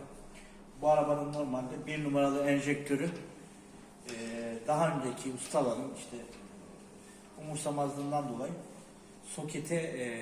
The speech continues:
enjektör soketine Japon sürmüşlerdi. Japon'dan, e, zaten temassızlık vardı. Onu düzelttik. Hani elektrik tesisatında bir sıkıntı var mı diye biz aracın beyne giden kablolarını söktük.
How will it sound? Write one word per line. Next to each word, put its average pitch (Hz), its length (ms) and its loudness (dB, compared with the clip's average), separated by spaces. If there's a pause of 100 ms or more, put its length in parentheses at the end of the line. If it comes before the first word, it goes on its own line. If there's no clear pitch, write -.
(160)
enjektör 135 380 -4
soketine 135 460 -4
Japon 127 340 -4
sürmüşlerdi. 101 600 -10 (160)
Japon'dan, 117 440 -4 (540)
e, - 60 -12 (300)
zaten 127 320 0
temassızlık 131 580 -4
vardı. 113 220 0 (540)
Onu 190 140 0 (120)
düzelttik. 196 680 4 (540)
Hani 165 160 2 (320)
elektrik 175 440 0
tesisatında 170 600 4
bir 170 40 0
sıkıntı 175 480 0
var 185 160 10
mı 175 160 2
diye 151 200 -2
biz 151 60 -4
aracın 156 400 6 (220)
beyne 160 260 -4
giden 143 220 -4 (100)
kablolarını 127 520 -2
söktük. - 400 -8